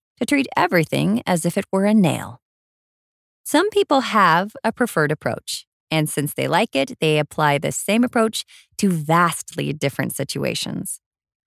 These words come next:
Today, leaders need to be agile and flexible in their approaches. They need to look at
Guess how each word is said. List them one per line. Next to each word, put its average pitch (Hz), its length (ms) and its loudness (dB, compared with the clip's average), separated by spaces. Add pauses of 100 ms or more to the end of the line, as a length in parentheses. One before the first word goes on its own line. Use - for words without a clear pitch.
Today, 240 500 4
leaders 247 360 -2
need 302 160 2
to 254 80 0
be 220 200 -2
agile 185 400 2
and 156 160 0
flexible 156 540 0
in 151 100 2
their 147 160 2
approaches. - 680 -6 (480)
They 220 80 0
need 269 160 6
to 277 80 0
look 254 300 2
at 175 140 -2